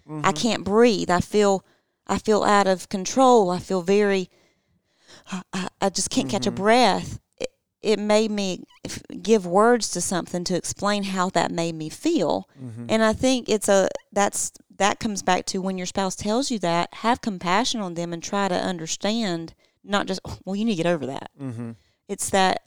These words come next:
Speaker 2: "I'm trying to communicate my heart to you." It's a lot different than me coming in and saying, "Why you gotta leave your clothes everywhere?"
Speaker 1: Yeah.
Speaker 2: It's that sitting down and having the heart talk of, "Look, this, here's why this bothers me."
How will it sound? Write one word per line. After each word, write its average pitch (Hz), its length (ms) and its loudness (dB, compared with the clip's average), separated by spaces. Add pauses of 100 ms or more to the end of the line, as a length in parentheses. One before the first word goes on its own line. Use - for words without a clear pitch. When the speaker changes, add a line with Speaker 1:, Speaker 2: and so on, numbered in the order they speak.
Speaker 2:
"I'm 196 180 -2
trying 214 300 0
to 240 60 -2
communicate 208 480 -4
my 170 140 -6
heart 196 420 2
to - 120 -8
you." 147 260 -8 (260)
It's 214 140 -4
a 220 80 6
lot 233 280 6
different 208 440 4
than 175 240 -4
me 175 120 -2
coming 175 380 -4
in 170 120 -4
and 165 160 -6
saying, 170 340 0 (280)
"Why 277 140 0
you 381 100 4
gotta 370 140 2
leave 311 140 2
your 294 80 -4
clothes 349 280 4
everywhere?" 170 380 -2 (180)
Speaker 1:
Yeah. 127 220 2 (540)
Speaker 2:
It's 208 160 -4
that 214 240 2
sitting 254 340 2
down 226 200 2
and 202 100 -6
having 202 340 -2
the 180 100 -2
heart 214 340 2
talk 175 460 2
of, 175 300 0 (400)
"Look, 185 160 -10
this, 220 260 2 (360)
here's 269 380 -2
why 233 180 4
this 196 140 0
bothers 180 460 0
me." 170 320 -8